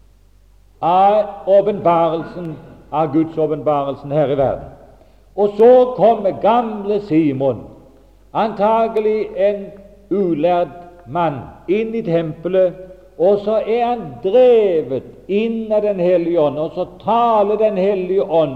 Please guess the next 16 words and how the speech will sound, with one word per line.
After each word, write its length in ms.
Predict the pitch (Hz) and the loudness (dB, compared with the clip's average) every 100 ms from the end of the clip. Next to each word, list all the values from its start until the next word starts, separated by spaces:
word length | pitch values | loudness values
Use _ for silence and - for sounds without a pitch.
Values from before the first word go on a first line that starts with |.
| - - | -10 2
ord 520 | 208 240 247 240 180 | 2 4 0 -2 -2
igjennom 680 | 202 185 139 190 196 196 185 | -4 -2 0 0 0 -8 -4
denne 280 | 170 170 165 160 | -2 -2 -4 -4
mannen, 360 | 147 143 120 - - - | -2 -2 -6 -12 -20 -2
som 280 | 220 240 208 - 226 | 2 2 0 -4 4
setter 440 | 254 247 - 247 | 4 4 0 2
det 180 | 262 196 | 4 6
hele 400 | 214 226 196 180 | 8 6 6 0
på 160 | 175 208 | 2 4
hodet 540 | 185 170 135 151 107 - - - 180 | 6 4 2 0 -2 -6 -20 -10 0
etter 420 | 196 196 - 180 | 0 0 -6 -2
den 220 | 175 175 | -2 0
alminnelige 600 | 170 156 160 151 147 147 | -4 -4 -8 -8 -6 -4
oppfatning. 580 | 143 139 123 - 113 73 - _ _ _ _ 170 | -4 -4 -4 -8 -14 -14 -20 _ _ _ _ -4
Han 160 | 208 - | -4 0
sier, 320 | 185 151 | 0 0